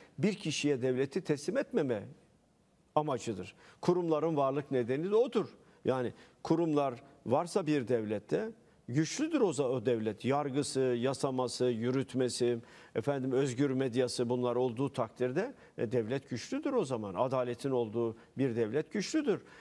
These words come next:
E, devletin temeli adaletse adalet kurumunu güçlendirmek zorundasınız. Parlamento hangi görevi yapıyor?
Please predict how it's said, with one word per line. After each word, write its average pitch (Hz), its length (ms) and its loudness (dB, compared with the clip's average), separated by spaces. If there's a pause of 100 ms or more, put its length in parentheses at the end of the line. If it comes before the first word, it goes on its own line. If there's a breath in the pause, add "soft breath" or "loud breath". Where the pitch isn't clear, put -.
(180 loud breath)
E, 131 260 0
devletin 160 440 2
temeli 139 400 0
adaletse 127 640 0
adalet 131 440 0
kurumunu 123 420 -2
güçlendirmek 202 640 -2
zorundasınız. 202 680 -2 (520 loud breath)
Parlamento 175 680 0
hangi 262 200 0
görevi 196 320 4
yapıyor? 139 480 0